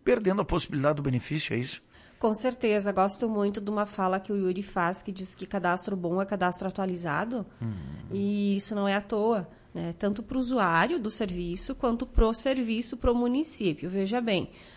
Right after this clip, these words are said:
Speaker 2: a pessoa estando com o cadastro único atualizado, ela está, ah, vamos dizer assim, na fila pra ser eleita pra algum programa social, seja pro Bolsa Família,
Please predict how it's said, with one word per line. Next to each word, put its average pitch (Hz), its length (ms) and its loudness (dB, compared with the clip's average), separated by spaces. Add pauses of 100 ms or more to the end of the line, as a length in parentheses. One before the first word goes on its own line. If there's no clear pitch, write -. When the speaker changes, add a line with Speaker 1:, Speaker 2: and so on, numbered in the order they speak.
(180)
Speaker 2:
a - 100 -2
pessoa 240 300 0
estando 339 300 2
com 339 80 2
o 294 80 4
cadastro 214 500 4
único 208 240 0
atualizado, 180 880 0 (420)
ela 233 300 6
está, 262 760 6 (320)
ah, 208 600 4
vamos 233 180 2
dizer 220 140 2
assim, 220 200 -2
na 240 240 4
fila 415 540 2
pra 339 220 4
ser 330 260 0
eleita 294 540 2
pra 330 180 2
algum 294 260 2
programa 294 460 2
social, 277 640 -2
seja 190 320 -2
pro 190 140 -8
Bolsa 170 260 -6
Família, 214 880 2